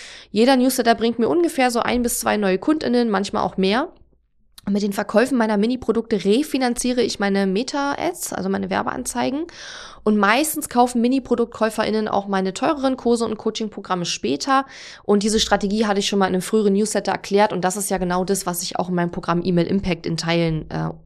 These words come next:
unterrichte. Also in Teilen meine ich, ich unterrichte diese Strategie in E-Mail Impact. Aber in E-Mail Impact unterrichte ich nicht nur Werbeanzeigen, aber auch, ähm, weil es ja darum geht, ähm, nicht einen Haufen Geld für Werbeanzeigen rauszuschmeißen, sondern eher zu gucken,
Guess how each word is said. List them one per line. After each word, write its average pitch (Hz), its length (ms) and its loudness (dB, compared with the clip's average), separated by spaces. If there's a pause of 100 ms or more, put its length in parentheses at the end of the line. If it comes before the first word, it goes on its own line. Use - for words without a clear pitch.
(140)
unterrichte. 175 440 2
Also 151 140 -2
in 165 100 -2
Teilen 190 300 2
meine 180 180 2
ich, 185 80 -2
ich - 120 -6
unterrichte 180 400 -2
diese 175 180 -4
Strategie 175 520 -4
in 185 60 -2
E-Mail 175 200 -2
Impact. 208 400 -2 (340)
Aber 175 160 2
in 175 100 2
E-Mail 190 180 4
Impact 185 280 0
unterrichte 180 380 -2
ich - 200 -8
nicht 202 280 -2
nur 220 400 0 (160)
Werbeanzeigen, 240 760 2
aber 185 300 0
auch, 269 340 4 (460)
ähm, 196 260 4
weil 190 160 4
es 220 100 2
ja 208 120 4
darum 202 260 4
geht, 208 360 2
ähm, 190 220 2
nicht 208 200 -2
einen 196 80 0
Haufen 196 180 0
Geld 196 180 0
für 170 120 -4
Werbeanzeigen 214 560 0
rauszuschmeißen, 202 720 -2
sondern 185 240 -2
eher 202 180 0
zu - 140 -10
gucken, 202 380 -2